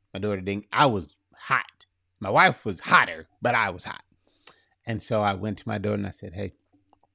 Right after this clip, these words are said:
hey, we, we submitted the application on time. We did all the thing we needed to do. Um, and they didn't recognize you as exceptional, but I do, because you are amazing."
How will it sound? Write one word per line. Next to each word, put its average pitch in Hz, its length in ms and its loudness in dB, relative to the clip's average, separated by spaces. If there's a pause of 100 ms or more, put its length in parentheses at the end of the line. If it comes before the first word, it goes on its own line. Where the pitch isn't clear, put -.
(800)
hey, 104 140 -2
we, 95 400 -4 (240)
we 101 100 -6
submitted 101 380 -2
the 104 100 -4
application 101 600 -6
on 101 180 -6
time. 95 460 -8 (420)
We 98 680 0
did 104 220 2
all 98 220 2
the 90 140 -14
thing 98 280 -8
we 95 120 -6
needed 95 360 -6
to - 120 -20
do. 92 420 -4 (460)
Um, 90 400 -2 (100)
and 95 360 -4 (360)
they 117 360 4
didn't 156 320 2
recognize 170 640 0
you 175 200 -4 (100)
as 156 280 0
exceptional, 180 960 -4 (280)
but 107 140 -2
I 101 240 0
do, 95 200 -12 (640)
because 90 360 -10
you 92 160 -6
are 98 160 -4
amazing." 90 640 -10